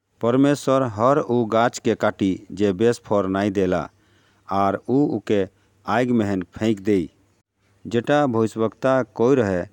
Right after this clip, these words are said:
योहान उटा के पूरा करलक। देखा, चाँड़ई मैं तोहरेक आगू आपन संदेशवाहक के पैठामु, जे तोहरेक तेहे डहर के तैयार करी।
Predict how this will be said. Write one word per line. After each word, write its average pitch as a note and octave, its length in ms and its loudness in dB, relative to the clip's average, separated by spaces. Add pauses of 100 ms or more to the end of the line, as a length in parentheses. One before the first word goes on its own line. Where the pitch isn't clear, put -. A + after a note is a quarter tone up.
(400)
योहान A2 380 2
उटा G#2+ 320 -2
के F2+ 240 -2
पूरा G#2+ 320 0
करलक। F#2+ 440 0 (580)
देखा, A#2+ 500 0
चाँड़ई B2 540 2
मैं B2 240 4
तोहरेक A2 460 0 (100)
आगू G#2 440 0 (480)
आपन A2 320 0
संदेशवाहक G#2+ 840 0 (100)
के G2 140 2
पैठामु, G#2 640 -2 (540)
जे A2+ 180 2
तोहरेक A2 360 4
तेहे G#2 320 0
डहर G2+ 360 0
के G#2+ 160 0
तैयार G2+ 360 2
करी। F#2 400 0